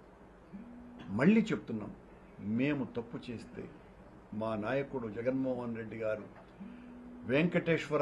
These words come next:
స్వామి ఆలయంలో అపచారం చేసి ఉంటే ఆయన నియమించబడ్డటువంటి, ఆయన చేత నియమించబడ్డటువంటి మేము పాలక మండలి అధ్యక్షులుగా నేను కానీ సుబ్బారెడ్డి కానీ ఏ తప్పు చేసి ఉండినా, ఇంత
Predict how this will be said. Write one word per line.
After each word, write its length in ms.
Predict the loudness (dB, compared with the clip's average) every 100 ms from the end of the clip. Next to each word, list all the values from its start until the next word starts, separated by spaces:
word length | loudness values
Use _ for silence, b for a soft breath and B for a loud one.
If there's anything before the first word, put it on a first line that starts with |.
| 2
స్వామి 320 | 4 4 4 4 6
ఆలయంలో 560 | 6 8 8 8 8 8 8
అపచారం 560 | 4 2 2 2 2 -2 -4
చేసి 340 | -4 -4 -2 -2 0
ఉంటే 340 | -2 -2 -2 -4 -4 -8 -12 -6 -2
ఆయన 180 | -2 0 0
నియమించబడ్డటువంటి, 1040 | 2 2 0 -2 -2 0 -2 -2 -2 0 0
ఆయన 160 | 0 -2 -2
చేత 220 | 0 0 -2 B B B B -20 -18 -8 -4 -2 0 -2 -4 0 4
నియమించబడ్డటువంటి 1040 | 6 6 6 4 4 2 2 0 -2 -6 -2 0
మేము 200 | 0 -2 0
పాలక 260 | 2 2 2 0
మండలి 280 | 0 0 0
అధ్యక్షులుగా 540 | -2 -4 -4 -2 0 0 0
నేను 200 | 0 0 0
కానీ 180 | -4 -6
సుబ్బారెడ్డి 460 | -6 0 0 -2 -6 -4
కానీ 200 | -4 -8 B B B -14 0 6
ఏ 40 | 6 4 0
తప్పు 260 | 0 -4 -6 -6
చేసి 300 | -6 -6 -6 -6
ఉండినా, 400 | -6 -2 0 2 0 -8 -18 -20 -18 -18 -18 -20 -20 -20 -20 -20 -20 -20 -10 -8
ఇంత 180 | -6